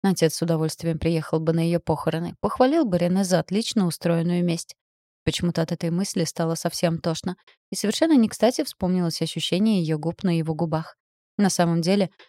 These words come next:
он даже понять не успел, какое оно, это ощущение. Так быстро она сбежала, словно за ней все демоны Нижнего мира гнались. О, как она смутилась, как разозлилась. Наверняка потому, что даже и не думала сопротивляться. Наоборот,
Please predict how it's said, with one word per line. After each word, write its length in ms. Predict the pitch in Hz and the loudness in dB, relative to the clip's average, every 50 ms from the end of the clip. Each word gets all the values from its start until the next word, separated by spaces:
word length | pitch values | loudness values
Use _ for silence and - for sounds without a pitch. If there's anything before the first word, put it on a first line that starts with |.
| _ _ - | _ _ -2
он 140 | 180 180 | 0 2
даже 200 | 165 180 160 165 | 2 2 0 0
понять 400 | - - 196 214 220 202 - - | 0 2 2 4 2 2 0 0
не 80 | 170 160 | -2 -2
успел, 320 | 156 - - - 170 160 | -2 -2 -4 -4 -4 -4
какое 440 | - - 185 - - 214 196 165 156 | -4 -6 -6 -2 0 0 0 0 0
оно, 200 | 151 151 156 - - | -2 -4 -8 -8 -6
это 240 | - 185 - - 170 | -6 -4 -2 -2 -2
ощущение. 640 | 170 160 - 202 190 - - 180 160 156 151 147 - - _ _ _ _ | -2 -4 -4 -6 -4 0 0 0 0 0 -2 -4 -8 -12 _ _ _ _
Так 180 | - 294 247 | 4 4 4
быстро 320 | 196 190 - - - 170 175 | 2 0 -2 -2 0 0 0
она 180 | 170 175 170 | 2 0 0
сбежала, 480 | 160 170 170 202 185 190 170 156 151 - - _ _ _ | -2 -2 -4 -2 0 0 0 -2 -4 -8 -12 _ _ _
словно 340 | _ - - 180 160 151 165 | _ -4 -2 0 0 0 -2
за 160 | 156 160 160 | -2 -2 -2
ней 200 | 160 165 175 180 | -2 -2 -2 -4
все 180 | 170 - - 175 | -4 -4 -4 -4
демоны 340 | 156 156 160 160 165 170 175 | -2 0 0 0 2 2 2
Нижнего 380 | 175 165 160 170 185 185 208 | 0 0 0 2 2 4 4
мира 240 | 226 226 185 156 151 | 4 4 4 2 -2
гнались. 440 | 143 147 160 160 160 160 160 - - _ _ _ _ _ _ _ _ | -4 -2 -2 0 0 -2 -4 -6 -10 _ _ _ _ _ _ _ _
О, 220 | 185 170 160 156 | 2 2 2 2
как 240 | - - - - - | 0 -4 -6 -2 0
она 160 | 170 170 165 | 0 0 0
смутилась, 640 | - - - 180 170 - - 180 165 160 170 - - - | 0 -2 -2 -2 -2 -2 0 0 0 0 -2 -4 -10 -10
как 200 | - 160 - - | -10 -8 -4 0
разозлилась. 720 | 160 170 160 180 190 180 202 226 254 254 196 165 - - - - _ _ _ _ _ - | 0 2 2 2 2 2 2 2 2 2 0 0 -4 -8 -12 -20 _ _ _ _ _ 0
Наверняка 420 | 202 190 - 220 254 254 - 311 | 2 4 4 4 4 6 4 4
потому, 340 | - - - 196 185 214 233 | 2 2 0 2 2 2 0
что 180 | - - 185 | 0 0 0
даже 240 | 170 156 160 160 170 | 0 0 0 0 0
и 40 | 170 | 0
не 120 | 165 165 | 0 0
думала 320 | 160 170 190 220 208 175 151 | 0 0 0 2 2 0 0
сопротивляться. 920 | - - 160 - - 156 - - 190 202 196 170 147 - - - - - _ _ - | -2 -4 -6 -6 -8 -6 -6 -4 -2 0 -2 -2 -2 -6 -8 -10 -10 -14 _ _ -2
Наоборот, 560 | 185 175 165 160 160 180 196 202 170 - | 0 2 2 2 2 2 2 2 0 -2